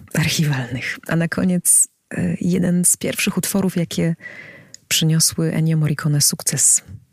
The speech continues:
Mm, piosenka. Piosenka pisana dla estrady. Powstała dla włoskiej wokalistki Miny. Chyba jedyna, jaką dla niej napisał, e, jeśli dobrze pamiętam.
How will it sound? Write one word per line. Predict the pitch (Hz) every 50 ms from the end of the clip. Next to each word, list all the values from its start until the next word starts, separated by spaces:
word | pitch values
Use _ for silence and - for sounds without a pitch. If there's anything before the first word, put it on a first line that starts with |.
| _ _ _ _ -
Mm, | 147 143 143 156 175 - -
piosenka. | 156 139 - - 262 226 147 - - 135 127 - - - _ _
Piosenka | - 156 - 170 143 - -
pisana | - - - 151 131 127 131
dla | 123 147
estrady. | - - - - - - - - 165 190 165 127 135 104 - - _ _ _ _ _ - - - - - - - - - - - - - - _ -
Powstała | - 165 - - - 202 196 190
dla | 165 170 165
włoskiej | 143 160 180 - - - 156
wokalistki | 135 143 - - 143 131 123 - - - - - 156 190 220
Miny. | 170 160 165 170 170 160 139 139 147 165 208 233 - _ _ _ _ _ _ _ _ _ _ - - - - _ _ _ -
Chyba | - - 285 269 214 - - -
jedyna, | 170 151 185 160 156 233 240 147 131 - - - _ _
jaką | 175 170 - - 160
dla | 151 143 143
niej | 135 139 143
napisał, | 170 160 - - - - - - 170 185 226 240 _ _ - 175
e, | 165 165 165 165 180 -
jeśli | 180 - - 156
dobrze | 151 156 147 - - -
pamiętam. | 156 135 131 131 131 123 - 156 147 160 185 208